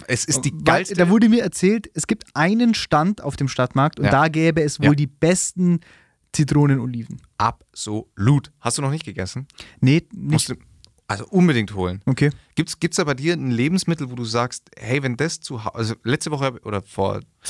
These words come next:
Speaker 2: Naja, das Ding ist ja, dass so Oliven,
Speaker 1: Mhm.
Speaker 2: äh, insgesamt, die sind ja sehr snackable.
Speaker 1: Das stimmt.
Speaker 2: Und die, diese Art und Weise,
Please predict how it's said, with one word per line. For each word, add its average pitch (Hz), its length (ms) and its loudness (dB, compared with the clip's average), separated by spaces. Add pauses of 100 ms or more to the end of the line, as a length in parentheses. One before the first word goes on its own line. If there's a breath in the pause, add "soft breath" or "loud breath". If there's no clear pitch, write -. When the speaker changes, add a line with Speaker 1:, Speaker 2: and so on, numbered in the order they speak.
(200 loud breath)
Speaker 2:
Naja, 156 240 4
das 180 140 0
Ding 214 180 4
ist 214 140 2
ja, 185 140 2
dass 165 240 0
so 165 180 2
Oliven, 160 720 2 (280)
Speaker 1:
Mhm. 139 80 2
Speaker 2:
äh, 147 340 4 (360 soft breath)
insgesamt, 165 520 2
die 151 80 -2
sind 156 140 0
ja 156 140 2 (160)
sehr 151 280 0
snackable. 147 720 -2 (460)
Speaker 1:
Das 104 140 -2
stimmt. 98 300 -6 (260)
Speaker 2:
Und 147 200 0
die, 170 380 6 (240 loud breath)
diese 156 280 2
Art 185 300 2
und 147 180 -2
Weise, 170 540 2